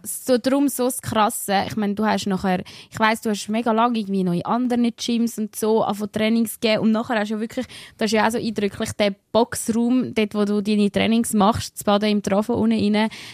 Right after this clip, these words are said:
ähm, von null auf hundert eigentlich aufgebaut. Also am Anfang war das einfach nur ein Raum gewesen und dann hast du dort irgendwie dort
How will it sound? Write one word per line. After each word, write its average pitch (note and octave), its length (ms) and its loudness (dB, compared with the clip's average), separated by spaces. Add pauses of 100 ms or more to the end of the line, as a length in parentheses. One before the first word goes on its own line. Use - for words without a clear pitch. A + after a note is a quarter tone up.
(120)
ähm, G#3 280 4
von A3 300 4
null A3+ 340 6
auf - 260 0
hundert B3 380 4
eigentlich F#3 260 0
aufgebaut. G#3 540 4
Also G3 140 -2
am F#3+ 60 2
Anfang G3 200 2
war - 100 -4
das - 80 -12
einfach - 180 -8
nur G3+ 200 0
ein F3+ 200 2
Raum G#3+ 320 4
gewesen G3 360 0
und G3 80 2
dann F#3 120 0
hast F3+ 180 -2
du G3 80 0
dort - 100 -8
irgendwie E3+ 280 2 (600)
dort A#3 280 6